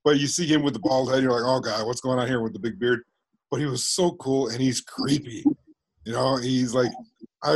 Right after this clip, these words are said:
I, one of my favorite scenes is, is when, uh, Pepper tries to go into the office to steal the,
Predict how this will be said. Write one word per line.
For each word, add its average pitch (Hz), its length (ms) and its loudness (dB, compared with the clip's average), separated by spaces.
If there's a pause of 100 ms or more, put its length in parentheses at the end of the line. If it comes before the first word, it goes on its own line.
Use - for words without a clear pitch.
I, 139 240 2 (100)
one 160 160 0
of 156 60 0
my 143 100 0
favorite 147 260 0
scenes 151 240 -2
is, 113 220 -6
is 123 180 -6
when, 123 300 -2
uh, 113 360 2 (580)
Pepper 131 420 -2
tries 123 260 0
to 120 60 -10
go 127 140 0
into 120 100 0
the 113 140 2
office 123 280 0
to 110 120 -16
steal 120 340 -2
the, 101 220 -4